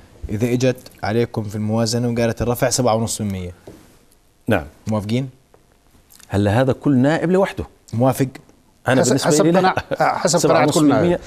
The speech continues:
Speaker 1: طيب، سمعني يا مهندس.
Speaker 3: أنا، أنا قلت لك شو
Speaker 1: موافق
Speaker 3: الأولوية.
Speaker 1: أنت على
Speaker 3: الأو-،
Speaker 1: سبعة ونص؟
Speaker 3: الأولوية.
Speaker 1: موافق على سبعة ونص؟
Speaker 3: إذا
Speaker 1: بتعطي
Speaker 3: بف-،
Speaker 1: ثقة
Speaker 3: إذا،
Speaker 1: للموازنة، بتعطي
Speaker 3: إذا
Speaker 1: موافقة.
Speaker 3: مضطرا، نعم.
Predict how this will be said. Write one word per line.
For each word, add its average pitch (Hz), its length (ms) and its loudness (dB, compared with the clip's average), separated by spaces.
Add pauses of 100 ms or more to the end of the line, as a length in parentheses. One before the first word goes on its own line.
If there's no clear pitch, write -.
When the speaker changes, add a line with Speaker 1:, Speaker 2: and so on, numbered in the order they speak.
(120)
Speaker 1:
طيب، 139 180 0
سمعني 160 400 4
يا 151 60 4
مهندس. 131 280 2
Speaker 3:
أنا، 175 360 4
أنا 175 120 4
قلت 190 240 2
لك 175 60 2
شو - 120 -2
Speaker 1:
موافق 175 200 6
Speaker 3:
الأولوية. 185 220 4
Speaker 1:
أنت 190 120 2
على 170 80 4
Speaker 3:
الأو-، 170 40 4
Speaker 1:
سبعة 196 220 6
ونص؟ 180 160 4
Speaker 3:
الأولوية. 175 840 4
Speaker 1:
موافق 175 240 4
على 165 140 2
سبعة 156 240 2
ونص؟ 175 320 -2 (500)
Speaker 3:
إذا 151 200 4
Speaker 1:
بتعطي 190 280 4
Speaker 3:
بف-، - 60 0
Speaker 1:
ثقة 196 100 4
Speaker 3:
إذا، 190 160 4
Speaker 1:
للموازنة، 151 580 4
بتعطي 170 240 2
Speaker 3:
إذا 180 160 6
Speaker 1:
موافقة. 165 160 4
Speaker 3:
مضطرا، 202 420 4
نعم. 240 300 0